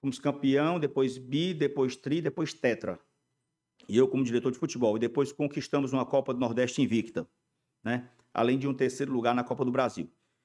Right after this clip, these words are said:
Então, essa é a prestação de contas antes de eu assumir a presidência. Como presidente, É, nós conseguimos o Campeonato Cearense dois mil e dezessete dois mil e dezoito, bicampeonato,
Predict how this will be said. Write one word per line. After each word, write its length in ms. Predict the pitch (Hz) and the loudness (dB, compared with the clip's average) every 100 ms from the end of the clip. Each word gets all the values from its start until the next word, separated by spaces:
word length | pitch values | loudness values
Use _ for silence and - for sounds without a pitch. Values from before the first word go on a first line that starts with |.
| _ - | _ -16
Então, 300 | - 135 143 | 0 4 4
essa 260 | 147 147 | 0 -2
é 40 | 147 | -2
a 20 | |
prestação 380 | 147 - - 131 | -2 -6 -2 -2
de 80 | |
contas 420 | 123 139 139 135 - | 0 -2 -2 -6 0
antes 200 | 170 160 | 0 2
de 80 | 151 | 0
eu 40 | |
assumir 240 | 151 - 147 | -2 0 0
a 40 | |
presidência. 600 | 139 143 127 101 87 - _ _ _ _ _ _ _ | 0 0 0 0 -2 -8 _ _ _ _ _ _ _
Como 260 | 160 185 185 | 4 4 4
presidente, 800 | 160 160 143 165 196 196 - _ _ _ _ _ _ _ _ _ | 0 0 2 2 2 -2 -10 _ _ _ _ _ _ _ _ _
É, 640 | 107 117 117 117 110 110 - - | 0 4 4 4 4 0 -4 -2
nós 240 | 131 131 | 4 4
conseguimos 480 | 131 139 135 123 123 | 4 -2 0 2 2
o 60 | 127 | 0
Campeonato 320 | 131 123 120 | -2 -2 -2
Cearense 320 | - 117 113 | 0 0 0
dois 100 | 120 | -2
mil 80 | 120 | -2
e 20 | |
dezessete 360 | 113 131 110 101 | -2 -2 -2 -4
dois 120 | 98 | -6
mil 0 | |
e 20 | |
dezoito, 320 | 107 135 151 123 | 0 0 0 -4
bicampeonato, 720 | 117 107 120 120 147 156 | -4 -4 -2 0 0 -2